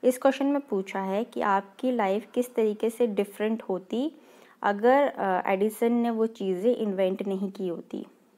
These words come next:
तो इसमें आप लिखेंगे, "Our life would be very different if Edison's inventions was not there।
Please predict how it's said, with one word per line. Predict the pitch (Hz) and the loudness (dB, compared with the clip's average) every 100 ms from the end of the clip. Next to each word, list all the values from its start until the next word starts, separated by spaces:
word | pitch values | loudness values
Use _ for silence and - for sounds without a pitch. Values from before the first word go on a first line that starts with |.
| _ _ | _ _
तो | 175 | -10
इसमें | 180 185 | -6 -6
आप | 180 175 | -6 -6
लिखेंगे, | 180 190 190 208 269 311 - - - - - - - _ _ _ _ - | -8 -4 -2 0 0 -2 -14 -20 -20 -20 -20 -20 -20 _ _ _ _ 4
"Our | 247 311 339 | 6 6 6
life | 254 233 233 254 | 6 6 6 2
would | 214 220 208 | 4 4 4
be | 202 220 190 | 2 0 0
very | 208 220 247 285 254 214 | 2 2 2 0 0 -4
different | 208 - 196 185 247 302 - - _ _ _ _ _ - | -4 -2 0 0 0 -4 -12 -20 _ _ _ _ _ 2
if | 277 294 - _ 208 | 2 2 -8 _ -2
Edison's | 208 214 226 240 254 269 - 220 | 0 0 -2 0 0 -2 -4 -2
inventions | 208 202 196 190 190 214 240 - 196 | -2 -2 -2 -2 -2 -4 -4 -4 -2
was | 185 - 190 | -2 -2 0
not | 196 220 - 185 | 0 -2 -8 -4
there। | 180 - | -2 -2